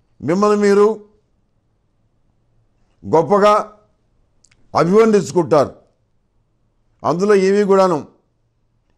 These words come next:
ఇబ్బంది పడాల్సిన అవసరం లేదు. ప్రతి విషయంలోనూ, ప్రతి కోణంలోనూ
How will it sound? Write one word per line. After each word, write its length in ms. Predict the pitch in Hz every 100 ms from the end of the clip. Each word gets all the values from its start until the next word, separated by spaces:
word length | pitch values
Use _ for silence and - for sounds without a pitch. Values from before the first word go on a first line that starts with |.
| 127
ఇబ్బంది 260 | 151 196 196
పడాల్సిన 380 | 180 180 143 170 156 110 - _ -
అవసరం 300 | 143 127 160 131
లేదు. 180 | 104 - _ _ _ _ _ _ _ _ _ _ _ _ _ _ _ _ 143
ప్రతి 200 | 165 180
విషయంలోనూ, 500 | 175 165 190 196 202 220 214 _ _ _ _ _ _ _ _ _ _ _
ప్రతి 200 | 147 170 156
కోణంలోనూ 500 | 180 190 190 196